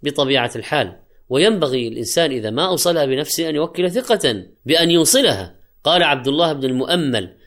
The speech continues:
"سمعت ابن أبي مليكة ورجل يقول له:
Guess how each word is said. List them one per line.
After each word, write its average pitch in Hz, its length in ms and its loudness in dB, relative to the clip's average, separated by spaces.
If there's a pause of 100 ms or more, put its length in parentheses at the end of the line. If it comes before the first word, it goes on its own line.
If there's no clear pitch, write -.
"سمعت 165 460 0
ابن 135 200 -2
أبي 147 320 0
مليكة 139 560 2 (280)
ورجل 170 500 2
يقول 160 460 2
له: 165 340 0